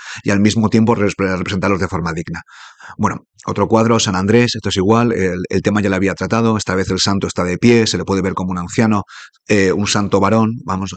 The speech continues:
digno, que está a punto de ser crucificado, la cruz en forma de aspa está aquí.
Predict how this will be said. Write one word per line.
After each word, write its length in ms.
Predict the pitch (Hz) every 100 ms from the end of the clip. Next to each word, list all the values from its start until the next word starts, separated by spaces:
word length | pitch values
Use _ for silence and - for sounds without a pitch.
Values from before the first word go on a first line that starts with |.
| 90
digno, 460 | 101 107 110 117
que 80 | -
está 340 | 90 95 92 98
a 40 |
punto 240 | 104 98 101
de 80 |
ser 120 | 90 85
crucificado, 600 | 87 85 95 104 110 113 - - -
la 140 | -
cruz 180 | - 95
en 100 | 104
forma 220 | 95 92
de 100 | 90
aspa 220 | 95 - 101
está 200 | - 82
aquí. 160 | 82